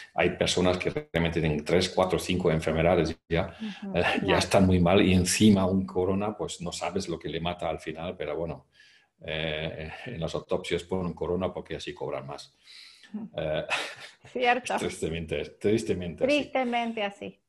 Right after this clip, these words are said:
Speaker 1: Em, entonces, pues aquí tenemos, estamos delante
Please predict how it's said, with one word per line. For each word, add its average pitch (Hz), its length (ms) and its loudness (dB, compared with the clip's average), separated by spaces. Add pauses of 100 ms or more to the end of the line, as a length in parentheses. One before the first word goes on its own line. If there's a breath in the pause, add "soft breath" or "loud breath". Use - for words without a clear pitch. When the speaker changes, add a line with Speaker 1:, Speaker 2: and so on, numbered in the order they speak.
Speaker 1:
Em, 95 600 0
entonces, 104 480 2
pues 98 280 0
aquí 95 300 -4
tenemos, 90 480 -4
estamos 95 380 -4
delante 90 500 -4